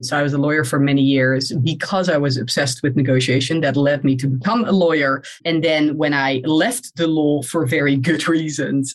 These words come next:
I went into H R. And I combined both those backgrounds, right? So the negotiation piece with the H R piece and the fact that I'm a raging feminist together in the work that I do now, which is I run a business called Women in Negotiation, WIN,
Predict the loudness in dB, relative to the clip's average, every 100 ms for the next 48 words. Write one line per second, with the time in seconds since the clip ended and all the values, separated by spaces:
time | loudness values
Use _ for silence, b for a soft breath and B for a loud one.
0 | -6 -2 0 0 0 -2 0 -2 0 -2
1 | -2 -2 0 0 -4 B B B _ -2
2 | 0 0 0 0 2 0 0 -2 0 -2
3 | 0 -2 -2 -4 0 0 0 0 -2 0
4 | 0 0 2 0 0 0 0 0 0 0
5 | -2 -4 -2 -2 -2 -2 0 -2 -2 -4
6 | -4 -6 -8 B B _ -2 0 0 -4
7 | -4 -2 0 0 -4 _ -12 -4 0 2
8 | 2 0 0 0 0 -2 -4 -8 -8 -12
9 | -10 -2 0 0 0 0 2 0 0 0
10 | -2 0 0 2 0 0 0 -2 -2 0
11 | 0 2 2 0 0 -2 0 -2 0 2
12 | 2 2 0 2 0 2 0 0 -2 -4
13 | -4 0 2 2 0